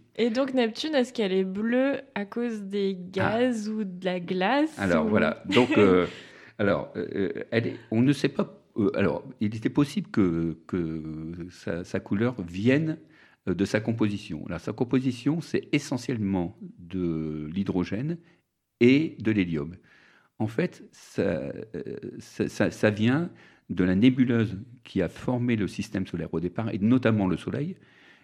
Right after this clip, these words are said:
Speaker 2: qui est lui-même composé d'hydrogène et d'hélium.
Speaker 1: Mhm.
Speaker 2: Mais il n'a pas tout rassemblé. Il a laissé des petites brides, hein. En fait, il faut savoir que le, le Soleil, c'est quatre-vingt-dix-neuf pour cent de la masse du système solaire. Donc, il a laissé, laissé des miettes, comme on dit,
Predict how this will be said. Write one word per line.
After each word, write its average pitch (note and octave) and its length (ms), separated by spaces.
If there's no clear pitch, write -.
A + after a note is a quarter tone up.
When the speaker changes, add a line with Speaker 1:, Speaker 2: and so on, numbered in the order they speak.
Speaker 2:
qui A#2+ 280
est G#2 40
lui-même C3 380
composé G#2 580
d'hydrogène G#2+ 560
et G#2+ 60
d'hélium. E2+ 380
Speaker 1:
Mhm. F#2+ 100
Speaker 2:
Mais G2+ 320
il G2+ 80
n'a G#2 100
pas D#3+ 200
tout C#3+ 420
rassemblé. A2 480
Il G2 160
a G2 100
laissé F#2+ 300
des A#2+ 100
petites A#2 220
brides, G2+ 340
hein. F#2 100
En - 80
fait, - 140
il C#3 60
faut A2+ 100
savoir A2 280
que A2 100
le, E2+ 180
le F#2 80
Soleil, B2+ 420
c'est - 220
quatre-vingt-dix-neuf A#2+ 920
pour - 220
cent D#3 160
de A2+ 80
la E2+ 100
masse A#2+ 400
du G2+ 140
système - 340
solaire. D#2 320
Donc, F#2+ 180
il F#2 100
a G2 40
laissé, - 300
laissé A#2+ 280
des G#2 140
miettes, F2 260
comme F2 180
on E2+ 60
dit, A2 240